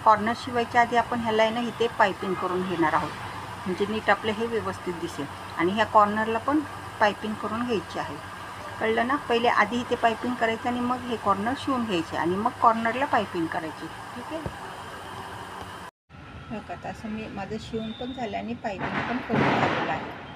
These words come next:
सगळ्या बाजूने मी पायपिंग वगैरे केलेली आहे. चला तर मग आपण आपला हा पाऊच सरळ करूया.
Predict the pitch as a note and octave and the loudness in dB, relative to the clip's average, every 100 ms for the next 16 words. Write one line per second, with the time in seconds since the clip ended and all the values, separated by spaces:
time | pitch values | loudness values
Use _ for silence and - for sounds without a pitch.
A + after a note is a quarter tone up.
0 | - - - G3 G3+ G3 F#3+ F#3+ G3+ G#3+ | -16 -16 -14 -10 -8 -4 -4 -4 -6 -4
1 | A3+ F#3 - G3 G3 F#3+ F#3+ A3+ A3+ F#3 | -4 -4 -4 -6 -8 -6 -6 -4 -6 -8
2 | E3+ E3 E3 D#3 - - - - G#3+ A3+ | -8 -10 -10 -10 -10 -12 -14 -12 -6 -4
3 | A3+ G#3 F3+ F#3 F3+ F3+ F3+ G3+ F3+ - | -4 -8 -8 -8 -10 -10 -10 -12 -12 -6
4 | G#3 C#4 - - - - A3 F#3 F3+ D#3+ | -6 -6 -10 -16 -14 -8 -6 -6 -10 -10
5 | D#3 | -10